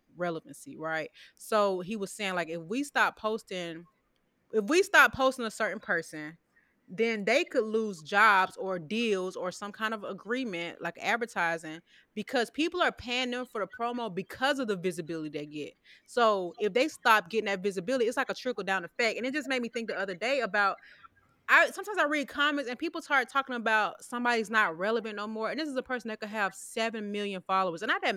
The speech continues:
followers means a whole lot, but it does mean that that's how many people are tuned into you. But people rely now, they measure relevancy based off how much you post on the blogs. And I think that's so crazy because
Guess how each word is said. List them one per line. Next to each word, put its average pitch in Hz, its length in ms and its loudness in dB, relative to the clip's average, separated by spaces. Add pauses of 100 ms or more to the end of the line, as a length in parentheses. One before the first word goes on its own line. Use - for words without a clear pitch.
(160)
followers 180 360 0
means 175 180 -8
a 156 80 -4
whole 190 260 -2
lot, 190 240 2
but 214 120 -4
it 254 100 -4
does 311 260 6 (320)
mean 262 260 2
that 214 60 0
that's 233 160 2
how 269 80 2
many 233 140 -2
people 202 220 -2
are 185 60 0
tuned 220 300 -8
into 233 240 -6
you. 190 260 -6 (320)
But 233 180 -4
people 381 320 0
rely 240 500 6
now, 233 400 0
they 254 160 -2
measure 285 400 2
relevancy 226 560 -4
based 208 260 -6
off 196 160 -4
how 208 380 -2
much 214 240 -8
you 208 100 -6
post 202 240 -8
on 190 120 -10
the 180 60 -10
blogs. 196 400 -6
And 185 80 -4
I 208 40 -6
think 233 200 -10
that's 214 200 -6
so 220 160 -4
crazy 226 420 -2
because 202 400 -2